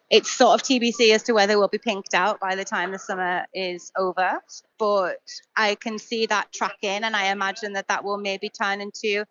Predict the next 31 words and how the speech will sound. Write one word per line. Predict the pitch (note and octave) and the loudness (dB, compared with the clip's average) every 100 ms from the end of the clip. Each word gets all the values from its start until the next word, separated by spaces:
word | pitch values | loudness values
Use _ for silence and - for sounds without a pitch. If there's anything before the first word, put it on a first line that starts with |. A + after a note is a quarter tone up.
| _ _ _ | _ _ _
a | G3+ | -8
softer | G3+ - C4+ - - | -6 0 0 0 -4
pink | C4+ - C#4 E4 - | -4 0 -2 -2 -4
this | C4+ C4 | -4 -4
time | - C4+ B3+ B3+ | -2 2 2 2
round, | B3+ B3 D4 D#4+ - _ _ _ | 2 2 0 -2 -6 _ _ _
because | A#3+ B3+ A#3+ | -4 0 0
I | |
think | A3+ B3 - | 0 -4 -4
pink | A#3+ A3+ | -4 -4
is | A#3+ | -2
actually | A3+ - A3 | -2 -2 -2
a | G#3 | 2
very | G#3 G3 | 2 2
flattering | - G3 - G3+ G3+ | 0 -4 -4 -6 -4
colour | G3 F#3+ | 0 0
for | G3+ G3+ | 0 -2
a | F#3+ | 0
lot | F#3 | 0
of | F3 | 0
skin | - G#3 G3 | -4 -4 -4
tones, | G3 F#3+ F#3 F#3+ F#3+ - - _ | 0 0 0 -2 -8 -14 -20 _
and | G3 F#3+ F#3 F#3 F#3 F#3+ - _ - | 0 0 -2 -6 -10 -12 -16 _ -10
people | A#3 A3 G#3+ | -8 -4 -4
possibly | - G#3 G#3 A3 | -6 -8 -4 -4
need | G#3 G#3 | -4 -2
that | G3 - | -2 0
lift | G#3 B3+ - | 0 0 -2
in, | G#3+ G3 | -2 0
in | G#3+ | -2
among | G#3+ A3 G#3 G3+ | 0 2 2 0